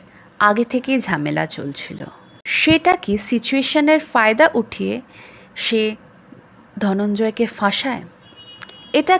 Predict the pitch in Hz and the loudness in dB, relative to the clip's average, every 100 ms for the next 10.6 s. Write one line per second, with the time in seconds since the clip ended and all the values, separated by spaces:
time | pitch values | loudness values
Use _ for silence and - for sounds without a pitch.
0 | 370 330 349 339 392 - 359 339 240 226 | 4 4 4 2 -2 0 -2 0 -4 -2
1 | 240 233 262 247 190 156 151 156 - 151 | -2 0 -2 0 -2 -2 -4 -6 -6 -8
2 | 160 - - - - - - - 254 240 | -10 -14 -20 -20 -20 -20 -20 -2 -2 2
3 | 269 - 254 254 320 - 185 180 175 175 | 2 2 0 4 4 4 0 -2 -2 -2
4 | 226 - - - - - - - - - | -2 -8 -20 -20 -20 -20 -20 -20 -20 -20
5 | _ - 208 190 196 202 _ - 175 196 | _ -4 -2 -2 -4 -8 _ -16 -6 -2
6 | 220 220 254 - 156 151 160 - - - | -2 -2 -6 -4 -6 -6 -8 -8 -12 -12
7 | - - - - - - - - - - | -18 -20 -20 -20 -20 -20 -20 -20 -20 -18
8 | - - - - - - - 190 190 190 | -18 -20 -18 -18 -16 -16 -8 2 6 8
9 | 202 165 147 - - - - - - - | 6 2 0 -8 -12 -18 -20 -16 -14 -16
10 | - 247 226 269 269 | 0 4 6 6 4